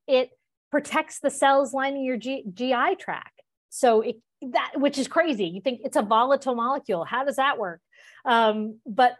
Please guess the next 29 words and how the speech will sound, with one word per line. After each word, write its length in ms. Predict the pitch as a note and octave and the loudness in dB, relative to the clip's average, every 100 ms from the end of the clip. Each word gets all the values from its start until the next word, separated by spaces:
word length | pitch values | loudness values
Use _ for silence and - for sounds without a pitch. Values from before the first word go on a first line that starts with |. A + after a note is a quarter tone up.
| G#4+ | -10
we 360 | A3+ C#4 F4+ E4+ - | -4 0 0 0 -4
have 340 | C4+ C#4+ D4+ B3+ _ _ | -10 -6 -8 -10 _ _
receptors 800 | B3+ C4 - F#4 - D#4+ C4+ - | 0 0 0 -2 0 0 0 -2
for 160 | C#4+ | -8
terpenes 760 | C4+ - F#4+ G4 C#4+ B3 B3 B3 - _ _ - | -8 -4 -6 -4 -6 -4 -4 -6 -12 _ _ -6
in 300 | D#4+ E4 D#4+ | -2 0 -2
our 300 | D4+ C4+ C#4+ | -4 -4 -4
G 260 | A3+ C#4+ D4 | -6 -6 -4
I 220 | C#4+ F#4 | -4 -8
tract 480 | - G#3+ - - - _ _ _ | -6 -8 -8 -12 -20 _ _ _
because 500 | D4+ - D#4+ C4 - _ _ C4+ | -6 0 0 0 -6 _ _ 0
the 80 | |
way 420 | A#3+ C4+ D4+ D#4 C#4+ A3 | 4 6 6 2 -4 -4
our 140 | B3 B3 | -4 -4
system 420 | F4 E4 D#4 B3 | -4 -2 -2 -2
has 140 | A3 | -4
evolved, 380 | F#3+ F3 F3+ G3+ | -2 -2 -2 -2
the 80 | G3+ | -4
way 160 | A3+ | 0
our 120 | A#3+ G3+ | 0 -2
bodies 460 | E3+ G3 C#4 B3+ | -2 -4 -4 -8
have 160 | A3+ G3 | -10 -10
evolved 500 | F#3 F3+ C4+ D#4 G#3 | -8 -4 -2 -2 -4
over 140 | G3 | -10
time 280 | - D4+ E4 | -10 -10 -8
is 120 | A#3+ | -6
alongside 1040 | A3 G#3 G#3 A#3 B3+ - G3+ C4 A3+ G3 - _ _ | -6 -2 -2 -2 -4 -4 -2 -2 -2 -4 -10 _ _
plants, 540 | - A4+ A#4 - - - - | -2 0 -2 -6 -16 -16 -4
right? 260 | G#3+ G4+ | -2 -2